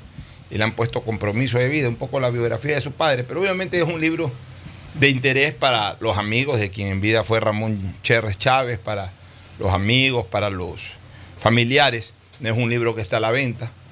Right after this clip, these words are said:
Eh, han hecho una edición limitada, que serán unos cien libros, doscientos libros, pero, pero interesante, ¿no? Una manera de rendir homenaje también a, a, a, en este caso, a su progenitor, hacerle un libro con, con las experiencias de vida de su padre, porque todo ser humano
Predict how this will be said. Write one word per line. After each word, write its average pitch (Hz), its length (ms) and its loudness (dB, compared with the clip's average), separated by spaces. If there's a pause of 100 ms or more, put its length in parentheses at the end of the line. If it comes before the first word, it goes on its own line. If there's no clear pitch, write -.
(440)
Eh, 92 300 -4
han 113 120 2
hecho 113 220 0
una 110 200 2
edición 104 380 0
limitada, 101 600 0
que 104 80 -6
serán 101 280 0
unos 101 220 -2
cien 95 240 0
libros, 107 340 2
doscientos 104 400 -2
libros, 123 360 0
pero, 113 260 -2 (460)
pero 165 140 2
interesante, 180 580 0
¿no? 139 140 0
Una 175 180 -4
manera 190 300 0
de 180 80 2
rendir 156 280 0
homenaje 156 480 0
también 113 600 -2 (160)
a, 95 260 0 (560)
a, 98 440 4
a, - 60 -4
en 107 100 0
este 113 180 0
caso, 120 280 0
a 104 60 0
su 95 120 -8
progenitor, 101 720 0 (500)
hacerle 156 380 0
un 160 120 0
libro 160 360 2
con, 107 180 -4
con 104 180 -2
las 101 120 2
experiencias 120 580 2
de 107 80 0
vida 117 220 -2
de 107 80 -2
su - 100 -10
padre, 160 340 -2
porque 120 200 -2
todo 240 240 6
ser 214 180 -2
humano 202 400 -2